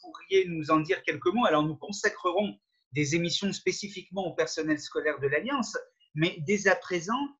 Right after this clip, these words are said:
il s'agit d'un personnel bien formé,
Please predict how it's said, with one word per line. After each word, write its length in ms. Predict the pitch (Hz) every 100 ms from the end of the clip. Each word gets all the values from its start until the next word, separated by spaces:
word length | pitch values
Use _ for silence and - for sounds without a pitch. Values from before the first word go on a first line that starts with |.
| _ -
il 100 | 165
s'agit 400 | - 190 165 202
d'un 160 | 170
personnel 640 | 156 160 - 165 160 135 - _ _ 123
bien 280 | 135 160
formé, 580 | 160 196 202 254 277 269